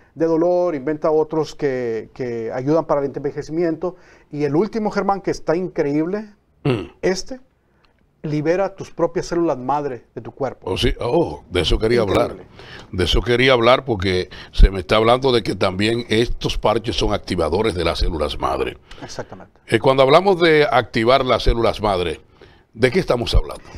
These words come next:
Speaker 1: De lo que estamos hablando es lo siguiente. Si tú ves un, un niño, por ejemplo,
Speaker 2: Mm.
Speaker 1: cuando él se corta, él sana muy ra-, de una forma muy rápida, ¿no?
Speaker 2: Sana
Speaker 1: Su,
Speaker 2: rápido.
Speaker 1: sí, su célula madre está muy activa.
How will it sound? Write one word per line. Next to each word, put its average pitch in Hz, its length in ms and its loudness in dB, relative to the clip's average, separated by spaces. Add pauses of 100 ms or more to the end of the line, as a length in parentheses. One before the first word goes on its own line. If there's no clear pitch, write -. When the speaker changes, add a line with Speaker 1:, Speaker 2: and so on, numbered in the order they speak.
(240)
Speaker 1:
De 170 80 0
lo 170 80 -2
que 151 60 -10
estamos 240 240 -2
hablando 220 180 2
es 220 40 0
lo 220 60 0
siguiente. 143 460 -4
Si 135 100 -8
tú 208 320 -2
ves 196 380 -2
un, 185 280 -2
un 175 460 -2
niño, 165 500 -2
por 131 140 -4
ejemplo, 147 220 -2
Speaker 2:
Mm. 117 80 0
Speaker 1:
cuando 139 340 0
él 180 160 -2 (240)
se - 220 -4
corta, 156 500 0 (260)
él 160 200 -4
sana 165 320 -2
muy 147 140 -2
ra-, 139 180 -6
de 135 80 -4
una 151 160 -2
forma 151 160 -2
muy 135 120 -4
rápida, 127 360 -6
¿no? - 80 -12
Speaker 2:
Sana 95 180 0
Speaker 1:
Su, 82 80 -2
Speaker 2:
rápido. 135 140 -4
Speaker 1:
sí, 127 380 -6
su 139 200 -10
célula 165 320 0
madre 156 480 -2 (240)
está 147 560 -2
muy 156 300 0
activa. 139 420 -6